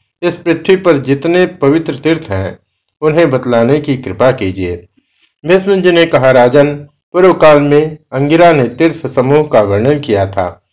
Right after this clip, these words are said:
उसे ही सुनो, इससे तुम्हें उत्तम धर्म की प्राप्ति होगी। एक समय की बात है, महामुनि अंगिरा अपने तपोवन में विराजमान थे।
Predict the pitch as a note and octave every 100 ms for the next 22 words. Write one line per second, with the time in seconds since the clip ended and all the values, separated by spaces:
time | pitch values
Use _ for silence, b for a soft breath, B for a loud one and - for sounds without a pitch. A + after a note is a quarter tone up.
0 | _ _ D#3 D3+ F#3 C#3 - G#2 F2+ F2+
1 | - _ _ _ E3+ F3 G3+ F#3 F3+ D#3
2 | E3 D3 - E3 D3+ A2 C#3+ D3 C#3 B2+
3 | G#2+ A#2 - C#3 A2 G2 F#2 F#2+ _ _
4 | _ _ D#3 E3+ E3 D3+ D#3 D3 B2+ A#2+
5 | C#3 C#3 F#2 F#2 - _ _ _ - C#3+
6 | E3 D#3 D3+ D3 C3+ B2+ C3 C#3 C#3 C#3
7 | - _ _ - D3 D#3+ D3+ D3 D3 F3+
8 | E3 C#3+ C3 A2+ G#2 B2+ C#3+ A#2+ G#2+ G2
9 | G2 F2